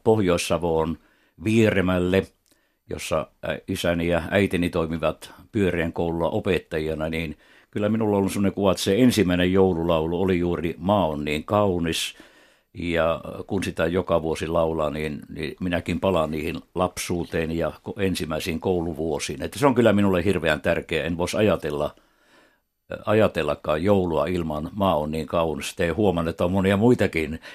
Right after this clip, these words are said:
joille tämä on tärkeä laulu. Sitten taas, kun, kun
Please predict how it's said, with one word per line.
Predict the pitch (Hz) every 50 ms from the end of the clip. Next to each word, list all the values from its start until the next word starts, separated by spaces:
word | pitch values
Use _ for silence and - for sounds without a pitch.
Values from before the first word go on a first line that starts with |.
| - -
joille | 90 90 82 78 73
tämä | - 85 85 87
on | 90 -
tärkeä | - 90 90 90 - - 98 78 76 80
laulu. | 80 78 80 76 71 65 64 73 - _ _ _ - - - - _
Sitten | - - 151 - - 127 110
taas, | - 117 117 113 - -
kun, | - 117 110 107 104 104 104 101 101 101 101 - _ _ _ 85 78 -
kun | - 107 101 98 95 87